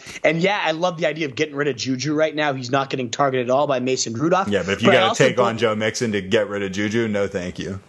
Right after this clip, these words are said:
Speaker 1: No, thank you at all. And, and I know Amari Cooper has been one of the best wide receivers in fantasy this entire year, but his matchups have been so easy that he's a guy I would love to sell high.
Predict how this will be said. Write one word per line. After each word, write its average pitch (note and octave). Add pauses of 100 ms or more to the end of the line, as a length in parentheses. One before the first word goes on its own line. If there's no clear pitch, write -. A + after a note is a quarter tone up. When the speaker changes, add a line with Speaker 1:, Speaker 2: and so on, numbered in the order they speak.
(280)
Speaker 1:
No, F#3+
thank F3
you C#3+
at C3+
all. D3
And, C#3+
and D#3+
I D#3
know F3+
Amari E3+
Cooper E3+
has C#3+
been C3
one D#3+
of D#3+
the C#3+
best C#3+
wide C#3
receivers C3
in A2
fantasy E3+
this B2+
entire C#3+
year, C3+
but C#3
his F3
matchups C#3+
have A#2+
been A2+ (180)
so G3
easy C#3+
that C#3+
he's D#3
a D#3
guy C3+
I B2
would B2
love C3
to C3
sell B2+
high. A#2+